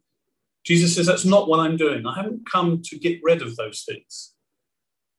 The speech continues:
I haven't come to abolish them, but to fulfill them." Jesus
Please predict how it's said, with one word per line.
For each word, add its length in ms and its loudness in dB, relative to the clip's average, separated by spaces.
I 100 -2
haven't 280 0
come 240 -2
to 140 -4
abolish 560 -2
them, 480 -8
but 360 -2
to 140 -2
fulfill 840 -6
them." 400 -14
Jesus 840 -4